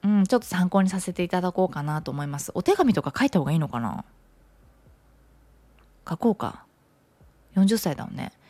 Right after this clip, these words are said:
お手紙書いてんだよな、でもいつも。もら-、あ、書いてるっていうか、書いてくれてたりするの。パパがよく手紙を書いてくれるから。お返事とか書こうか。それでお手紙書いた方がいいね、私がね。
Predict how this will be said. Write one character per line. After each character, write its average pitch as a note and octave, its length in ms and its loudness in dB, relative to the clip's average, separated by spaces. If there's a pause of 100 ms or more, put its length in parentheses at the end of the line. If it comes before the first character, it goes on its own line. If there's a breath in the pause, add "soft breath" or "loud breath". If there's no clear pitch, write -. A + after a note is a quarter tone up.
(500 soft breath)
お C#4+ 60 -8
手 G#4+ 100 8
紙 D4+ 240 4
書 - 100 2
い D4+ 60 2
て C#4 100 2
ん G#3 60 4
だ E3 80 0
よ C#3 60 -6
な、 D3+ 300 -4
で D3 80 -8
も C#3 140 -6
い - 60 -8
つ - 140 -14
も。 - 180 -10 (240)
も A3 100 6
ら-、 D4 180 6
あ、 B3 100 -2
書 G4+ 80 4
い G#4+ 60 4
て C4 80 6
る G3 60 6
っ - 20 -4
て - 100 -4
い - 20 -2
う - 0 -
か、 - 180 -8
書 D4 60 0
い D#4+ 60 0
て F#3 100 -2
く E3+ 100 -2
れ D#3 80 0
て D#3+ 120 -4
た - 120 -8
り A#2+ 60 -6
す - 60 -12
る A#2+ 80 -8
の。 A2 60 -10
パ E3 120 -4
パ C3+ 140 0
が A#2+ 100 -4
よ - 180 -10
く - 140 -12
手 D#3 100 -8
紙 D#3 220 -4
を E3 100 -4
書 D#3+ 60 -4
い D#3+ 60 -4
て - 100 -12
く - 80 -14
れ A#1 80 -8
る - 80 -12
か - 120 -14
ら。 - 120 -12 (1800 loud breath)
お G3 40 -2
返 C4+ 140 4
事 D#4+ 100 -6
と F#4 100 0
か - 140 -10
書 - 120 -12
こ B3+ 140 2
う - 20 4
か。 D3+ 340 0
そ - 120 -16
れ - 40 -10
で - 140 -8
お - 80 -8
手 A3+ 100 -2
紙 G3 260 2
書 - 60 -2
い G3+ 60 0
た E3 80 -6
方 C3 80 -8
が B2+ 60 -8
い - 40 -8
い - 20 -8
ね、 G2+ 120 -10
私 - 340 -14
が E3+ 120 -14
ね。 - 180 -20